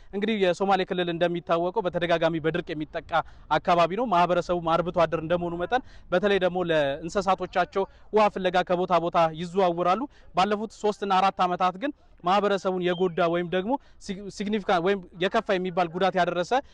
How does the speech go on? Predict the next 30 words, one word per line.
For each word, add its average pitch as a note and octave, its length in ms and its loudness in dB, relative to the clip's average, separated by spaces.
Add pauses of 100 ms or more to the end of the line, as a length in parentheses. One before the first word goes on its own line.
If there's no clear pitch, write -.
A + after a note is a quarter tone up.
(140)
የድርቅ G3+ 340 2
ችግር F3+ 280 -2
አልነበረም። F#3 500 0
ይህም G3 200 0 (240)
በተለያዩ A3+ 380 2
አካባቢዎች F3 480 2
የተከናወኑ E3 480 -2
የሚገኙ E3+ 360 -4
የመጠጥ E3+ 300 -4
ውሃ E3 160 2
ፕሮጀክቶች E3+ 520 -6
ማህበረሰቡ F3 500 2 (340)
ለድርቅ G3+ 360 2
ተጋላጭ F3+ 400 2
እንዲሆንና E3 460 0 (300)
በተለይ G3 300 2
ድርቅን F#3 300 -2
የመቋቋም F3+ 500 0
አቅሙን E3 320 -2
እያሳደገ E3 520 0
እንደሚገኝ E3 440 -4
ነው D#3+ 100 -2
ርዕሰ E3 160 -4
መስተዳድሩም E3 520 0 (280)
የተናገሩት F#3+ 520 0
ማለት G3+ 200 2
ነው። B3+ 80 -4
በዚህ G3+ 220 0
በቀብሪ G#3 340 0
በያ F#3+ 220 0